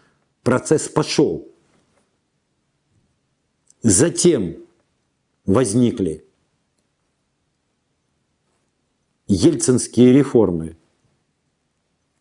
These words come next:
породившие криминальный буржуазный класс,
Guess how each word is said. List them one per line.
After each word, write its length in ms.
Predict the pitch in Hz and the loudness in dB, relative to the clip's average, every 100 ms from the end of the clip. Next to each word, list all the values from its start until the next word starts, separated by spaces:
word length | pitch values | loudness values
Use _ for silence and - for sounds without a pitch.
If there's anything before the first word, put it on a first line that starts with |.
| _ _ _ _ | _ _ _ _
породившие 960 | 123 135 135 123 110 - 90 76 71 - _ _ _ _ _ | 0 2 2 0 -2 -2 -2 -4 -8 -18 _ _ _ _ _
криминальный 760 | - 123 143 147 139 107 95 95 | 2 4 4 4 2 0 0 -2
буржуазный 720 | 87 113 98 120 92 95 107 | 2 4 4 2 0 -2 -2
класс, 560 | - 117 101 - - | 0 0 0 -4 -12